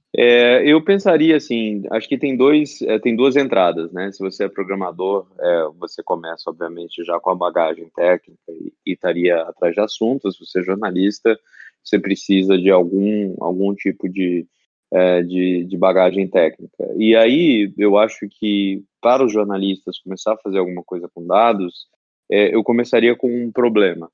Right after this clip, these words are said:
né? Assim, então, é, você quer, você tem alguma questão que você se interessa e você acha que isso envolve dados. E aí você começa a adquirir as, as, as ferramentas ou os conhecimentos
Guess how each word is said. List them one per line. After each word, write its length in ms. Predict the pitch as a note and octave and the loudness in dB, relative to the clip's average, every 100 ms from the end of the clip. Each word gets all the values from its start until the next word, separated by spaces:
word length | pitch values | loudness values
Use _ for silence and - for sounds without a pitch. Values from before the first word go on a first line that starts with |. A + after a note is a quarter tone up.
| _ F2 | _ -10
né? 200 | F2 F2 | -6 -6
Assim, 480 | - F2 F2 F2+ F#2 | -8 -12 -12 -16 -6
então, 400 | G2+ A2 G#2 F#2 - | -2 -2 -2 -8 -6
é, 720 | F#2+ F#2+ F2+ F2 E2+ E2 E2 F#2+ | -2 2 2 2 -2 -4 -8 -8
você 240 | G2 G#2 | -8 -6
quer, 300 | G#2 G#2 F2+ | 0 2 2
você 240 | G2+ - | -2 -6
tem 100 | - | 0
alguma 320 | B2+ A2 C#3 C3 | 2 2 0 0
questão 520 | G#2+ - - A2+ B2 | -2 -2 -2 0 -2
que 60 | - | -8
você 240 | F#2+ F#2+ | -8 -10
se 120 | - | -10
interessa 720 | F#2+ G2 F#2 G2 A#2 - B2+ A#2+ _ _ _ _ - | -6 0 2 4 2 0 -4 -4 _ _ _ _ -4
e 140 | G#2+ | -2
você 280 | G2+ G#2 A2 | -2 -2 2
acha 380 | G#2 A2+ A#2 A#2 | 4 4 2 -4
que 160 | - A2+ | -2 2
isso 320 | A2+ A#2+ - | 2 0 -4
envolve 440 | A2 G#2 G2+ G2+ | -2 2 2 2
dados. 440 | F2 E2 D#2 E2 - - - _ _ _ - | 0 0 0 -8 -18 -20 -20 _ _ _ -6
E 160 | G#2 | 0
aí 80 | G#2 | 2
você 300 | A2 A#2+ C3 | 0 -4 -6
começa 640 | C3+ A#2 G2 G#2 B2+ - B2+ | -4 -2 0 0 -2 -2 0
a 240 | A#2 G2+ G#2 | 2 2 2
adquirir 800 | G#2 G#2 A2+ G2 A2+ C3 B2+ | 0 -8 -4 -2 0 0 0
as, 360 | G#2 F#2+ F2 - | 0 0 -4 -8
as, 720 | F2+ F2+ E2+ E2+ E2 - - - F2 E2 D#2+ | -2 0 0 -2 -6 -12 -16 -8 -6 -4 -8
as 100 | - | -4
ferramentas 760 | G2+ F#2+ F#2 G2+ B2+ C3 F#2 F2 | 0 0 0 -2 -2 -4 -4 -4
ou 120 | F#2 | -6
os 100 | - | -6
conhecimentos 800 | G2+ F#2 - F2+ G2 A2 - | -8 -8 -10 -8 -6 -8 -10